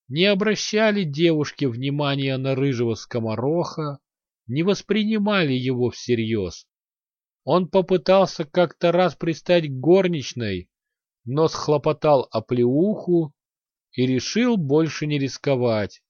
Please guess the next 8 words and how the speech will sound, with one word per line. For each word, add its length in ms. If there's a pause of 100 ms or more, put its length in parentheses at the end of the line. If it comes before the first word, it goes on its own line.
(600)
Девушка 720
пожаловалась 960
лорду 400
Даяру, 840 (240)
а 160
тот 300
рассказал 680
Леку. 600